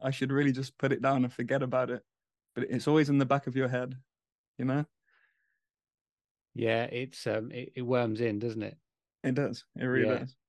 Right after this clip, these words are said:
Speaker 2: yeah. I think it was last season where, um, it was a double game week. So we're recording this in twenty twenty-three twenty-four, so it was twenty-two twenty-three season.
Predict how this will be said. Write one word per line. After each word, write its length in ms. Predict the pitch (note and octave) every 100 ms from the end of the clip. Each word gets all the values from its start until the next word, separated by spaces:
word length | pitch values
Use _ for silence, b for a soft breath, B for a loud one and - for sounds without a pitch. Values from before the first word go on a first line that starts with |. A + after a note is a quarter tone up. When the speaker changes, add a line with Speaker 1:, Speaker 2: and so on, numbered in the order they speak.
| -
Speaker 2:
yeah. 200 | A2+ A2 - _ _ _ _ b b b
I 60 | B2
think 220 | D#3+ E3+
it 80 | F3+
was 100 | C#3+
last 320 | D3 D3 C#3+
season 440 | B2 G#2 G2 G2+ C#3+
where, 460 | A2+ A2+ G#2+ G#2+ - _ _ -
um, 280 | A2+ G#2 -
it 60 | A#2+
was 100 | G#2+
a 40 |
double 260 | A#2 C3 B2
game 400 | A#2+ A#2 A2 A2 - -
week. 420 | A2 F#2+ - - _ _
So 180 | - A#2
we're 220 | A#2+ C#3+
recording 400 | B2+ B2 A#2+ A2
this 200 | A2 G#2
in 120 | G#2 G2+
twenty 360 | A#2 G#2+ G2+ G2+ B B
twenty-three 380 | - G#2 F#2 A2
twenty-four, 460 | - G2+ F#2 D3+ C3
so 120 | A2
it 40 |
was 100 | G2+ -
twenty-two 420 | - C3+ B2 A#2+
twenty-three 480 | G#2+ A2 G2+ - G2
season. 280 | - -